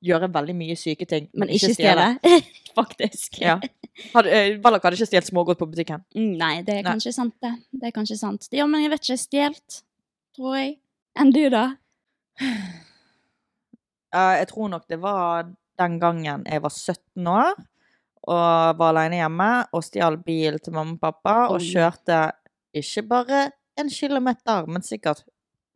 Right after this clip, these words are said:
Speaker 1: hvor langt er det fra Sotra til Lagun til Fana? Kjørte i hvert fall i, til andre enden, eh, vi bor jo på ene enden av Bergen, holdt på å si,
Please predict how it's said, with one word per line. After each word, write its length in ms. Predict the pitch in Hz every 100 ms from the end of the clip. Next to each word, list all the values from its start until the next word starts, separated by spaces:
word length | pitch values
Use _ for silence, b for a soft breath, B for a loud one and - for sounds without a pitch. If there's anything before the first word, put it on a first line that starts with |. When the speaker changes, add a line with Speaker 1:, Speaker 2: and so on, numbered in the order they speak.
| _
Speaker 1:
hvor 200 | 135 135
langt 240 | 156 151 -
er 140 | 151
det 80 | 143
fra 80 | 139
Sotra 580 | - 156 151 - 156 170 _ -
til 240 | 147 156 170 B B B B -
Lagun 720 | 160 156 160 156 156 156 165
til 160 | 160
Fana? 380 | - 160 156 175 247 _ _ _ -
Kjørte 220 | 381 349
i 40 | 320
hvert 100 | 311
fall 160 | 294 254 _ -
i, 100 | 262 262 262
til 160 | - -
andre 320 | 269 330 240
enden, 400 | 220 233 247 226 196 185
eh, 280 | 185 185 185
vi 120 | 208 254
bor 140 | 240 247
jo 60 |
på 120 | - -
ene 240 | 220 214
enden 280 | 180 156 165
av 200 | 156 151 160
Bergen, 340 | 156 156 160 160
holdt 140 | 151 -
på 80 |
å 60 | 160
si, 140 | 170